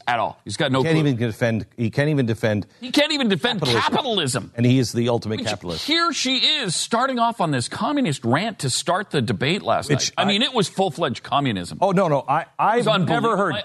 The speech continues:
Speaker 1: eyes
Speaker 2: I have
Speaker 1: were
Speaker 2: not
Speaker 1: bleeding.
Speaker 2: heard Barack Obama go that Marxist.
Speaker 1: Oh, it's ho-,
Speaker 2: Have you?
Speaker 1: It was horrific. It was horrific. She hit every single thing,
Speaker 2: Yeah.
Speaker 1: like forcing employers to share profit.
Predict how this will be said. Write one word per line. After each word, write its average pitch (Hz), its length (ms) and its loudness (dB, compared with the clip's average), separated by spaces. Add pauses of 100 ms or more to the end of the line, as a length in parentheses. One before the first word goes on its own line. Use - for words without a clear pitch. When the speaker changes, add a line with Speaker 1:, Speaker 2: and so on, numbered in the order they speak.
Speaker 1:
eyes 233 200 2
Speaker 2:
I 240 140 4
have 262 220 2
Speaker 1:
were 226 60 4
Speaker 2:
not 220 280 4
Speaker 1:
bleeding. 165 100 -10
Speaker 2:
heard 196 460 0
Barack 170 420 2
Obama 185 760 0
go 139 180 2
that 123 220 0
Marxist. 110 540 -4
Speaker 1:
Oh, 107 60 2
it's 95 140 -4
ho-, - 180 -14
Speaker 2:
Have 131 140 2
you? 233 360 4 (140)
Speaker 1:
It - 40 -18
was 196 140 -6
horrific. 180 560 -2 (220)
It 320 80 -4
was 302 200 0
horrific. 311 680 -2 (320)
She 240 240 0
hit 247 180 2 (100)
every 269 540 0
single 214 520 -2
thing, 330 440 -4 (160)
Speaker 2:
Yeah. 113 80 -2
Speaker 1:
like 180 200 -4
forcing 151 640 0
employers 120 560 2
to 92 120 -10
share 87 280 -2
profit. 156 560 -4